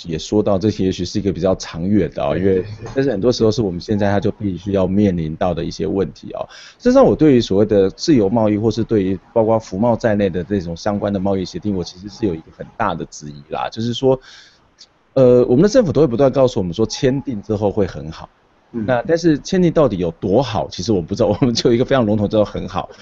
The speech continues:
Speaker 1: 那它就是一个签了就对了。可是为什么到底哪里好，我们其实不清楚的啊。那一个更让我觉得不清楚的地方是，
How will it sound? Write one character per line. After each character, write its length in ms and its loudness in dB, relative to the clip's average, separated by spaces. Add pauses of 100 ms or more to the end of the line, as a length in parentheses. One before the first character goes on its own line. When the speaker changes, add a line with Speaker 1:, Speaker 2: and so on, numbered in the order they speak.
(140)
Speaker 1:
那 160 0
它 120 -2
就 140 0
是 160 -4
一 100 2
个 80 2
签 220 0
了 100 2
就 120 -4
对 240 2
了。 120 -2
可 120 -8
是 80 -2
为 100 2
什 100 -4
么 80 -6
到 140 2
底 80 0
哪 160 -2
里 80 -2
好， 100 -6
我 60 -4
们 80 -6
其 140 -8
实 100 -8
不 100 -8
清 240 -4
楚 220 -10
的 100 -8
啊。 140 -4 (300)
那 80 0
一 120 -6
个 120 4
更 120 4
让 120 4
我 100 4
觉 140 0
得 100 4
不 160 -2
清 220 0
楚 120 -4
的 80 0
地 140 0
方 160 0
是， 260 0